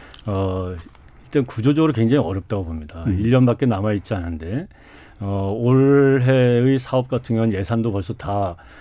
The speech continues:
Speaker 1: 짜여 있을 뿐만 아니라, 어, 정책을 바꿀 수 있다, 바꾸려고 한다면 이 시의회의 협조나,
Speaker 2: 음.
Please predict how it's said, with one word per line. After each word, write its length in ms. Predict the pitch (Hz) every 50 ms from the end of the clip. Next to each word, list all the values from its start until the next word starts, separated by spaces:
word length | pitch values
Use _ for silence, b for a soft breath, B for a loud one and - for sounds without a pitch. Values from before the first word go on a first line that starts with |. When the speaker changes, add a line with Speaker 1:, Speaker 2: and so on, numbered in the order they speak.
| b b -
Speaker 1:
짜여 320 | 131 127 127 127 123 120
있을 400 | 110 95 - - - - - -
뿐만 260 | - 117 110 104 98
아니라, 400 | 92 92 92 95 101 104 101 95 - B B B B B B B
어, 160 | - 92 92 95
정책을 380 | - - 110 - - 120 120
바꿀 300 | 120 - - - - 120
수 160 | - - - 120
있다, 300 | 104 98 - - 123 120
바꾸려고 460 | - - - - - 123 117 120 110 110
한다면 560 | 117 117 107 113 104 107 123 143 185 214 - b b b b b b b b b b b - -
이 640 | 117 117 120 120 117 117 113 113 110 107 104 110 - - - -
시의회의 1400 | - - - - 170 175 185 165 131 117 113 117 117 123 160 156 156 156 147 135 139 143 147 147 147 151 151 143
협조나, 640 | - - 170 - - 170 156 127 101 92 95 107 104 85
Speaker 2:
음. 280 | - 107 92 85 85